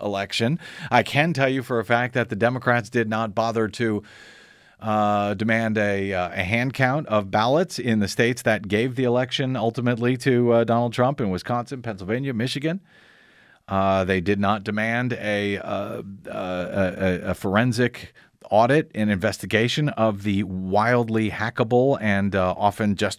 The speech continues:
wrong computer tabulators, voting systems,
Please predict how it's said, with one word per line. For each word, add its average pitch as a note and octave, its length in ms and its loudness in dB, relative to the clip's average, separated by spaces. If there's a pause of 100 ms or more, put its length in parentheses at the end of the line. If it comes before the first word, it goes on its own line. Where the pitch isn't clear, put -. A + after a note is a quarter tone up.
wrong A2 600 2 (1080)
computer A2 400 2
tabulators, B2+ 960 0
voting A#2 360 0
systems, D3+ 600 -2